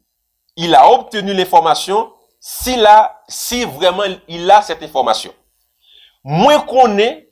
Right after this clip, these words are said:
ke euh, m pa konn anyen nan konplo sa a pou te tuye jouvnèl Moyiz, prezidan an. Mwen vle ke prezidan an jwenn jistis. Se sa ke Aryèl Hanri deklare. Nan katre entèvyou sa a ke li bay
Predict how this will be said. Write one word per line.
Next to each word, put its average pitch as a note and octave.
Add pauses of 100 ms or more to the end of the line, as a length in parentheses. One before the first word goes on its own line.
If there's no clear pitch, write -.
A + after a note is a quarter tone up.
(360)
ke G3+
euh, C3+
m B2
pa -
konn A3+ (240)
anyen A3+
nan E3+
konplo C#3
sa A#2+ (100)
a D#3 (180)
pou A#2
te A#2
tuye A#2+
jouvnèl G#2+
Moyiz, A2
prezidan A#2+
an. F3+ (640)
Mwen A3+
vle B3
ke G#3+ (580)
prezidan G3
an E3
jwenn G3
jistis. E3+
Se -
sa E3
ke D#3
Aryèl C#3+
Hanri D#3+ (320)
deklare. D#3+ (280)
Nan C#3
katre C#3
entèvyou B2
sa C#3
a C#3
ke C#3
li A2
bay C#3+